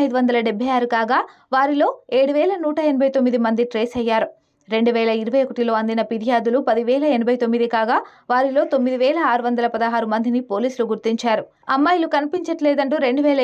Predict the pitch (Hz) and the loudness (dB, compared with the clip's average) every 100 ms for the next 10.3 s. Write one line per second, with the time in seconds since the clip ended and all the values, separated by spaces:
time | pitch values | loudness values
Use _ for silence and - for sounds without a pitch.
0 | 240 269 285 262 254 247 233 240 240 247 | 2 0 0 0 2 2 2 0 -2 -2
1 | 240 277 240 254 392 - - 277 277 302 | 0 0 2 0 0 -4 -6 -2 0 0
2 | 359 359 311 294 269 262 247 233 247 240 | 0 -2 -2 -2 0 0 0 0 0 2
3 | 240 240 220 220 349 - _ - 262 277 | 2 0 0 0 -2 -4 _ -2 0 2
4 | 277 330 311 254 277 320 339 294 254 262 | 2 0 0 0 0 -2 -2 -2 0 0
5 | 247 240 233 226 226 226 233 220 220 254 | 0 0 -2 -2 0 0 0 0 0 0
6 | 254 254 220 262 247 208 208 233 226 233 | 0 0 -2 -2 -2 -4 -2 -2 -2 0
7 | 208 - _ _ _ - 214 226 233 262 | -2 -4 _ _ _ -4 0 0 0 0
8 | 247 240 233 247 269 247 240 226 262 277 | -2 -4 -2 -2 0 -2 -2 -2 -2 0
9 | 240 262 277 247 233 226 240 233 226 214 | 0 0 0 0 0 -2 -2 -2 0 -2
10 | 233 247 | 0 0